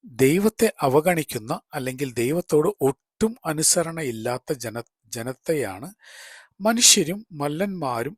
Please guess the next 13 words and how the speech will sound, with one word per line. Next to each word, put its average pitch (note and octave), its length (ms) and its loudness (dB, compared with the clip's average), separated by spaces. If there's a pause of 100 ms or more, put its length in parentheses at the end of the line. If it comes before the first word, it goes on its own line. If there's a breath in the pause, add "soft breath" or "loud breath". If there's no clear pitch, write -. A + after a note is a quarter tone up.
അടങ്ങുന്ന B2 500 -8
ജനത്തെയാണ് C3 920 -6
ദൈവം C3 340 -6
പ്രളയം C#3+ 420 -4
കൊണ്ട് A#2 280 -10 (180)
നശിപ്പിച്ചു C#3+ 460 -4
കളഞ്ഞത്. G2+ 400 -14 (160)
മനുഷ്യരെ E3+ 460 0
വീണ്ടെടുക്കുക, E3 840 -2 (420 loud breath)
തന്നോട് D#3+ 360 4 (160)
മത്സരിയായ C#3 920 0 (100)
സാത്താനെ D#3 640 -2
നശിപ്പിക്കുക D3+ 840 -2